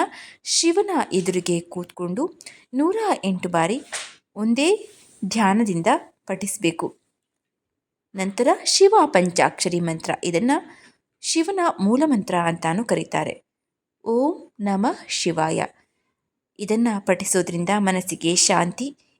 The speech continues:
ಏಕಾಗ್ರತೆ, ನಕಾರಾತ್ಮಕ ಶಕ್ತಿಗಳ ನಿರ್ಮೂಲನೆಗೆ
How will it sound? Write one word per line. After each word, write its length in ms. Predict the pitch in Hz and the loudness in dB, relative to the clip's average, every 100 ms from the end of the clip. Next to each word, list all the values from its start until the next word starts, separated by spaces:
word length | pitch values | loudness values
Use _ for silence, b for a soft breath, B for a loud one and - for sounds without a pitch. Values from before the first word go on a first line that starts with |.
| _ 233 | _ -2
ಏಕಾಗ್ರತೆ, 880 | 302 311 370 339 190 175 170 - - _ _ | -2 2 2 4 0 0 -4 -4 -16 _ _
ನಕಾರಾತ್ಮಕ 680 | 220 220 214 190 180 185 180 | -8 0 2 2 0 -4 -2
ಶಕ್ತಿಗಳ 520 | 180 190 - - 330 294 302 B B B - | 0 -2 -4 -8 0 0 -2 B B B -6
ನಿರ್ಮೂಲನೆಗೆ 800 | 220 240 311 359 214 151 156 | -2 0 0 0 -2 -2 -4